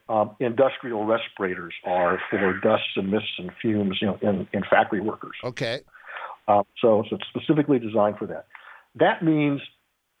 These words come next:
Speaker 1: the wearer of that can be in the midst of an entire storm of, you know, airborne storm of virus and be protected. A surgical mask or any other kind of mask doesn't do that. It doesn't protect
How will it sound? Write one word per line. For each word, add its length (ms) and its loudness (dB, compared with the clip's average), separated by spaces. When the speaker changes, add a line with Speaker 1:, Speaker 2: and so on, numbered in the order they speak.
Speaker 1:
the 80 -4
wearer 400 4
of 100 -4
that 320 2
can 140 -16
be 360 -6
in 140 -2
the 80 -2
midst 300 -4
of 160 -4
an 80 -4
entire 420 2
storm 420 2
of, 220 -6
you 80 -8
know, 160 -8
airborne 440 -2
storm 260 0
of 100 -8
virus 340 2
and 140 -2
be 140 -2
protected. 520 -2
A 140 -6
surgical 420 2
mask 280 -6
or 140 2
any 100 4
other 140 2
kind 240 -8
of 60 -14
mask 280 -12
doesn't 400 -2
do 200 -6
that. 260 -14
It 120 -12
doesn't 320 -2
protect 640 -2